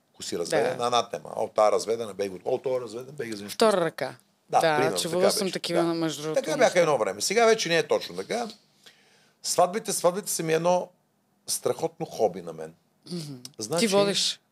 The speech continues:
Speaker 1: вода ли?
Speaker 2: Водиш
Speaker 1: Боже,
Speaker 2: сватби.
Speaker 1: заклеям се, казвам ти честно, нали, няма да казвам, че съм най-добрия. Нали? Но аз,
Speaker 2: Нека хората го кажат.
Speaker 1: аз обожавам да правя сватби.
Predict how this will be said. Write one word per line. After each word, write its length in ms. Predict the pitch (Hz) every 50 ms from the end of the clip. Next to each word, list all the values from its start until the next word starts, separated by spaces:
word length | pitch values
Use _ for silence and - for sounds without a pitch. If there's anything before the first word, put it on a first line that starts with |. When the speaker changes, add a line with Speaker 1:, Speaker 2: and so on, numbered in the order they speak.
| _ _ _ _ _ _ _ _
Speaker 1:
вода 300 | 92 110 147 147 131 101
ли? 60 | -
Speaker 2:
Водиш 320 | 175 175 180 190 202 202 -
Speaker 1:
Боже, 180 | 117 131 131
Speaker 2:
сватби. 280 | 131 123 123 123 117 117 - _ _ _ _ _ _ _ _ _ _ -
Speaker 1:
заклеям 500 | 95 92 98 - - 127 143 143 135 127
се, 140 | - -
казвам 340 | - - 127 131 131 135 131
ти 100 | - 101
честно, 560 | - - - 123 123 - - 110 110 113 113 - _ _ _ _ _ _ _ _ _ _ _ -
нали, 240 | 104 131 143 139 120
няма 200 | 117 131 139 135
да 60 | 127
казвам, 320 | - - 127 120 117 110 104
че 120 | - -
съм 140 | - 98 98
най-добрия. 520 | 98 92 95 87 87 80 87 85 82 98 120 _ _ _ _ _ _ _ _ _ _ _ _ _ _ _ _ -
Нали? 260 | 104 101 113 123 113 _ _ _ _ _ _ _ -
Но 140 | 101 120 - -
аз, 220 | - 143 247 254 -
Speaker 2:
Нека 120 | 262 -
хората 320 | - 262 247 254 262 254 220
го 120 | 185 180
кажат. 200 | - - 170 156
Speaker 1:
аз 180 | 175 175 - -
обожавам 760 | 185 147 - - - 120 - - - 160 175 180 170 196 190 160
да 180 | 151 185 180
правя 280 | - 165 165 165 160 170
сватби. 540 | - - - 139 120 98 85 82 80 85